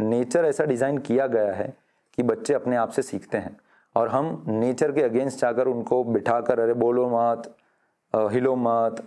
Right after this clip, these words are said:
बैठे रहो, ऐसे ही बैठे रहो और कुछ मत करो", Nature से दूर ले गए और सब नकली चीज़ों के बीच में, basically निर्जीव चीज़ है,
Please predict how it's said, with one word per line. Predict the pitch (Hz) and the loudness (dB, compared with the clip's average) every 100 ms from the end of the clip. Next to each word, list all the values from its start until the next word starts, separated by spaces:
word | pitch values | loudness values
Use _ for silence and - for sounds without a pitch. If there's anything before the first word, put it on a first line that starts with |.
| - | -2
बैठे | 123 120 127 | 0 2 2
रहो, | 120 113 120 | 2 2 2
ऐसे | 120 - | 0 2
ही | 131 | 2
बैठे | 120 113 117 | 2 2 2
रहो | 113 110 110 - | 2 2 0 0
और | 110 | 0
कुछ | 110 110 117 | 0 -2 0
मत | 107 | -2
करो", | - 104 101 101 - _ _ 104 | 0 0 0 -2 -10 _ _ -2
Nature | 120 127 127 | 0 0 0
से | 131 | 2
दूर | 120 117 | 0 2
ले | 110 107 | 0 2
गए | 107 107 104 | 2 2 0
और | 101 - 107 104 - - - _ _ - | 0 4 4 4 -4 -16 -20 _ _ -2
सब | 127 113 - - _ - | -2 0 -10 -12 _ -4
नकली | 117 127 139 127 | -2 2 0 0
चीज़ों | 123 123 | 2 2
के | 120 | 2
बीच | 117 104 | -2 -2
में, | 107 107 104 | -2 0 -2
basically | 104 101 98 - _ - | -2 -4 -4 -12 _ -4
निर्जीव | 123 131 139 123 | -2 0 -2 -2
चीज़ | 113 - | -4 -4
है, | - | -12